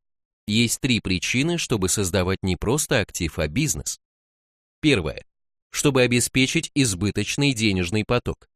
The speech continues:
В своей книге «Как стать богатым»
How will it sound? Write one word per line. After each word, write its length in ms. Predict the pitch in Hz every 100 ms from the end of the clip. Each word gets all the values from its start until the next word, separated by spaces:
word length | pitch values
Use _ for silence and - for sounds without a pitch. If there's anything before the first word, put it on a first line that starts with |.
| _ _ _ _ _ _
В 40 | -
своей 320 | 117 120 110
книге 420 | 131 131 104 107
«Как 300 | - 113 95
стать 400 | - - 110 85
богатым» 640 | 87 95 98 156 - 78